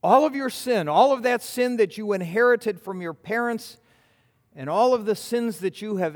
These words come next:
added to it throughout your life, were all placed on Jesus, and Jesus gave you his righteousness, his holiness.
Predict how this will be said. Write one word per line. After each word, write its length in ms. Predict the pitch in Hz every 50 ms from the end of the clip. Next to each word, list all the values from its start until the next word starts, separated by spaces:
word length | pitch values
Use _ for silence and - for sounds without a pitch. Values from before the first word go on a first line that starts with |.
| -
added 540 | - - 190 214 233 233 220 214 175 - _
to 240 | - - - 233 240
it 120 | 233 226
throughout 600 | - - - 170 165 170 190 220 233 226 - -
your 100 | 196 185
life, 580 | 175 165 170 185 202 214 220 214 - - _ _ _ _ _ _ _ _ _ _ _ _ _ _ _ _ _ _ _ _ _ _ _ _ _ _ _ _ _ _
were 280 | - 143 147 170 165 151
all 240 | 190 202 240 240
placed 520 | 233 240 - 208 214 202 185 170 - - -
on 260 | - 175 165 156 147
Jesus, 680 | 117 127 170 175 185 151 139 170 165 - - - - _ _ _ _ _ _ _ _ _ _ _ _ _ _ _ _ _ _ _ _ _ _ _ -
and 180 | 139 131 127
Jesus 520 | 123 - 160 175 190 160 156 175 160 - -
gave 280 | - 160 160 160 156
you 200 | 147 151 156 156
his 320 | 143 117 131 156 143 120 120
righteousness, 1040 | 127 123 151 165 170 165 - 170 151 - - - 151 156 151 127 - - - _ _ _ _ _ _ _ _ _ _ _ _ _ _ _ _ _ _
his 380 | _ - 127 123 113 - _ _ _ _ _ _
holiness. 840 | _ - 180 165 127 101 95 87 82 _ _ _ _ _ _ _